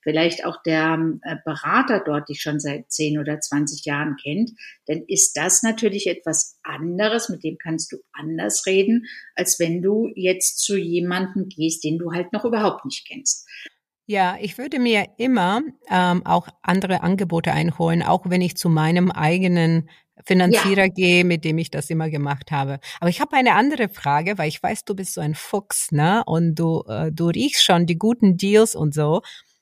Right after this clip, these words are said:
Speaker 2: Wenn du in der Verhandlung mit der Bank steckst,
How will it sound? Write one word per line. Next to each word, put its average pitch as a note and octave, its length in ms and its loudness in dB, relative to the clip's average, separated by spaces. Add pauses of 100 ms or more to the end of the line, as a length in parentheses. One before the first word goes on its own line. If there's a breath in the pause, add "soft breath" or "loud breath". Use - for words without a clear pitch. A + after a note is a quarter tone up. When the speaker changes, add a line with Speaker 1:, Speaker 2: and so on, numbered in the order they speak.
(300)
Speaker 2:
Wenn G#3 220 2
du D4+ 80 2
in E4 140 4
der C4 100 6
Verhandlung A3 540 4
mit G#3+ 160 0
der F#3+ 100 0
Bank D3 300 0
steckst, - 580 -8